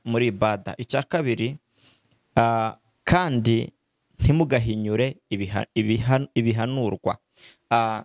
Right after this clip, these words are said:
ntimugahin-, ibihanurwa ni prophecy.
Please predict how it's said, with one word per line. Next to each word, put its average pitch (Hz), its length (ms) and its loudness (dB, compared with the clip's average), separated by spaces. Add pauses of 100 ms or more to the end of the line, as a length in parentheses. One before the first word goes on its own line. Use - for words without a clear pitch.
(360)
ntimugahin-, 123 640 0 (120)
ibihanurwa 135 560 0
ni 135 80 -4
prophecy. - 580 -4